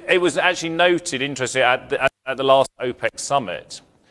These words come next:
that the swing producer on the oil, on the oil market now is not, not, not, not Saudi. It's not whether Iran starts pumping barrels.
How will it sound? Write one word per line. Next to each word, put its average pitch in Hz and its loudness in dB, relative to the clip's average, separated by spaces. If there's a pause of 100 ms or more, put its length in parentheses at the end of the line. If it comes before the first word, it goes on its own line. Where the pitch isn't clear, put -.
(140)
that 107 -12
the 127 -8
swing 160 -4
producer 131 -4
on 101 0
the 107 -4
oil, 117 2
on 110 -2
the 117 -2
oil 123 4
market 101 -2
now 92 -2 (680)
is 110 -6
not, - -2
not, 135 -6
not, 135 -6
not 120 -6
Saudi. 113 -2 (680)
It's 117 -4
not 135 2
whether 110 2
Iran 110 2
starts 101 -2
pumping 98 -8
barrels. 95 -4